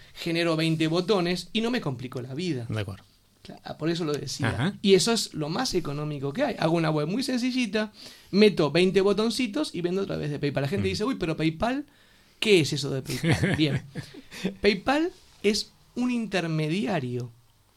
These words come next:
Speaker 1: que recibe el dinero del cliente que paga y luego se lo paga al que vende. Y se queda con una comisión. Atención, que eso es importante para el que quiere vender. ¿Qué me quita? ¿Qué me quitan los bancos o qué me quita PayPal?
Speaker 2: Ujú.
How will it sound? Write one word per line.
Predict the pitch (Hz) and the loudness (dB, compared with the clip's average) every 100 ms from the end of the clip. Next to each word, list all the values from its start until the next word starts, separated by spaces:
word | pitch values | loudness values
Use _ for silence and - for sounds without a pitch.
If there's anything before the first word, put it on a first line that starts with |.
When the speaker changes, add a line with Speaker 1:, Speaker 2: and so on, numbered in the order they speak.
| _ _ - _ - | _ _ -20 _ -10
Speaker 1:
que | - 180 | -2 0
recibe | 175 160 240 254 262 | 0 0 0 2 2
el | 202 | 2
dinero | 185 185 190 180 | 0 2 2 4
del | 160 | 2
cliente | 156 160 170 170 165 | 0 -2 -2 -4 -4
que | 151 | -6
paga | - 170 143 151 | -2 -2 0 -2
y | |
luego | 151 160 170 | 0 0 0
se | 160 | 0
lo | 156 139 | -2 -4
paga | 147 151 160 170 - - | -4 -4 -4 -6 -8 -8
al | 143 139 | -8 -6
que | 139 | -6
vende. | 135 127 120 120 143 - - - | -4 -4 -6 -8 -12 -20 -20 -8
Y | 196 | -4
se | 170 | -4
queda | 151 151 | -4 -4
con | 170 208 | -4 -6
una | 226 | -6
comisión. | 220 233 277 330 143 120 - - | -4 -4 -2 0 0 -2 -10 -20
Atención, | - 131 139 139 165 170 | -12 -6 -6 -2 -2 0
que | 180 | -2
eso | 185 | -2
es | |
importante | 185 170 160 170 170 190 | 0 0 0 -2 -2 -2
para | 147 135 | -4 -6
el | |
que | 123 | -6
quiere | 143 143 | -4 -2
vender. | 143 151 139 127 - - - - - - | -2 -2 -4 -8 -16 -20 -20 -20 -20 -4
¿Qué | 254 | 0
me | 240 208 | 4 2
quita? | 190 156 131 113 - _ _ _ _ - | 0 -6 -8 -10 -18 _ _ _ _ -6
¿Qué | 180 | -2
me | 185 | -2
quitan | 165 185 180 185 202 - | -4 -6 -2 -2 -2 -4
los | 147 139 | -2 -2
bancos | 170 170 165 185 185 | -2 -2 -2 -4 -6
o | 143 | -8
qué | - | -8
me | 143 | -10
quita | 143 147 - | -10 -10 -10
PayPal? | - 123 110 98 | 0 2 4 4
Speaker 2:
Ujú. | 113 | 4